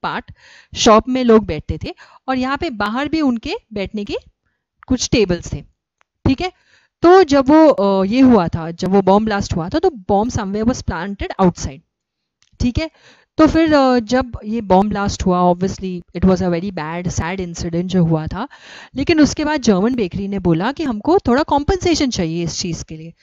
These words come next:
Obviously उनका कितना loss हुआ था, तो वहाँ पे काफ़ी foreigners आते, okay, in that, अ, German bakery। तो, अम, तो जब उनका एक audit किया गया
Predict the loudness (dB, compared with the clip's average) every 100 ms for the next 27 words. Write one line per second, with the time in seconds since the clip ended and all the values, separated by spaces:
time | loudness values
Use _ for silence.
0 | _ _ -8 0 2 4 2 2 -4 -4
1 | 0 4 4 2 0 -2 -4 -10 -18 _
2 | _ _ _ _ _ -16 -4 2 4 4
3 | -2 -4 -4 0 6 6 6 2 -2 -4
4 | -4 -6 -6 -8 -8 -12 -6 -4 -2 -4
5 | -6 -6 -2 -2 -2 -8 -12 -14 -16 _
6 | -20 -20 -20 _ _ 4 6 4 4 2
7 | 0 -6 _ _ _ _ -20 0 2 2
8 | 0 -4 -2 -2 -2 -6 -12 _ -20 4
9 | 6 6 2 -4 -6 -6 -8 -12